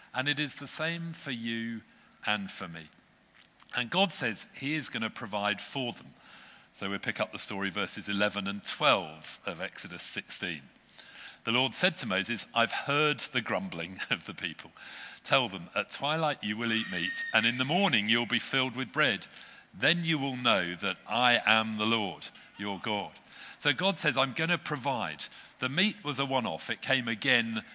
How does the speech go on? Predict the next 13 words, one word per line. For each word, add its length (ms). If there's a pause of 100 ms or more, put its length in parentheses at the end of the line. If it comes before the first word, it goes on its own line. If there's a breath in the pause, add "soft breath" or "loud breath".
(180 loud breath)
uh, 200
occasionally. 720 (480 loud breath)
But 160
the 100
bread 420
was 260
there 400 (140)
every 800 (100)
morning. 520 (640 loud breath)
Daily 680 (380)
bread. 400 (920)
Every 480
day. 260